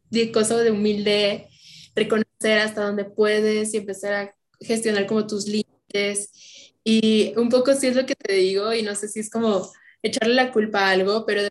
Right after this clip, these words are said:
verdad lo creo que <laughs> hay diferencia en ese Plutón en Sagitario. O sea, yo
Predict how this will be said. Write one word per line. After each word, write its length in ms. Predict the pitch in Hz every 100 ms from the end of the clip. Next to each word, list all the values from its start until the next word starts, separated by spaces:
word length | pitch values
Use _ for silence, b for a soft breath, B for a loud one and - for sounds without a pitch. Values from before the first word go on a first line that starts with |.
| -
verdad 200 | 196 196
lo 160 | 220 226
creo 500 | - 190 196 214 -
que 300 | 208 214 262
<laughs> 420 | - 254 - - _ B B B -
hay 160 | 233
diferencia 480 | 269 277 254 233 233
en 100 | 240
ese 200 | 226 226
Plutón 440 | 233 226 - 208 208
en 160 | 240
Sagitario. 960 | 285 277 247 - 190 208 220 214 202 -
O 100 | 254
sea, 380 | 247 262 247
yo 60 | 240